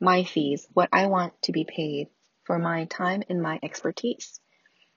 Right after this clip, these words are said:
So I show you how I do that. There is a bunch of freebies within the modules. There are free P D Fs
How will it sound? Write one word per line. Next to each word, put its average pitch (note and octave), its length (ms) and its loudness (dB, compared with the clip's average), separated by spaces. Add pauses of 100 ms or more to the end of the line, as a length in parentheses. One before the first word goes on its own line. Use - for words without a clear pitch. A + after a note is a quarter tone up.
(180)
So - 120 2
I G#3 60 6
show A#3+ 160 2
you G#3+ 440 6
how F#3+ 120 -4
I F3 120 2
do G3+ 200 4
that. F#3+ 320 4
There F3+ 180 4
is F3 300 2
a F3 60 0
bunch F#3+ 320 2
of E3 320 0 (300)
freebies G3 520 2 (960)
within G3+ 500 8
the A#3+ 80 8
modules. F#3 760 4 (460)
There F#3 240 4
are F3+ 420 4 (340)
free G#3+ 380 6
P - 160 -6
D G3 140 4
Fs F3 340 2